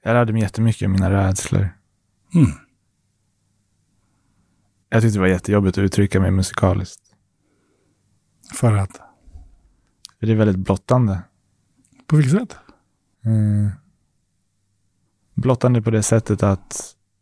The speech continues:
Speaker 1: jag är inte en skolad musiker på det sättet. Och jag jämförde mig själv ganska mycket med andra musiker som var skolade.
Speaker 2: Okej.
Speaker 1: Och jag har några andra trauman, till exempel att någon i min närvaro när jag var liten sa,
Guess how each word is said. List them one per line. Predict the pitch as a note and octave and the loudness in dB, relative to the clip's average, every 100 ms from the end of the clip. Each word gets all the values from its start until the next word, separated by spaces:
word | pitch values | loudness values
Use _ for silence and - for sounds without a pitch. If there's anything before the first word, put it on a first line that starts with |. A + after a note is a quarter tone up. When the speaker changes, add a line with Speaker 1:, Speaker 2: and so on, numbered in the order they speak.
| _ - | _ -4
Speaker 1:
jag | A2 A#2 | 0 2
är | |
inte | A#2 G#2+ | 2 0
en | G2 | -4
skolad | - G#2 G2+ G2 | 0 0 2 2
musiker | G#2 A2 - G2+ | 2 2 0 -4
på | F#2+ | 0
det | G2+ | 0
sättet. | - A2 - - - - - - | 2 -2 -2 -6 -8 -20 -20 -10
Och | G#2 | -2
jag | G#2+ A2 | 0 2
jämförde | A2 A2 - B2 G#2+ | 2 0 0 0 2
mig | G2+ | 0
själv | - G2+ | 0 -2
ganska | A2 A2 G2+ - | 0 0 0 0
mycket | G#2+ - G2 G2 - _ _ _ _ _ _ | -2 0 -4 -4 -8 _ _ _ _ _ _
med | - G2+ | -2 2
andra | G#2+ G2+ | 2 2
musiker | G2+ F#2+ A2+ - F#2+ G2 - | 0 -2 -4 -4 -4 -4 -10
som | - A2 | -2 0
var | |
skolade. | F#2+ - G2+ G#2 F#2+ F#2+ - _ _ _ _ - | 0 0 0 2 0 -2 -6 _ _ _ _ -2
Speaker 2:
Okej. | C#3 B2 G#2 - _ _ _ | 0 0 -4 -10 _ _ _
Speaker 1:
Och | - G2 - - - - - | -2 -2 -2 -12 -16 -18 -18
jag | - G2+ | -6 -2
har | |
några | G#2+ G#2 | 2 2
andra | G#2 | 2
trauman, | G2+ A2+ G#2 G2+ G2 | -2 0 2 2 0
till | - | -4
exempel | G2+ G#2 G2+ A2+ G2+ | -2 0 0 0 -2
att | F#2+ - - - - - | -2 -6 -18 -20 -20 -12
någon | - G#2+ G#2 | -2 0 2
i | |
min | G2+ | 2
närvaro | G#2 G2 G2 G2+ | 2 2 0 0
när | G2 | 2
jag | G2 | 0
var | G2+ | 2
liten | G2+ F#2+ G2 G2 | 0 0 0 -2
sa, | - F#2+ F#2+ | 0 0 0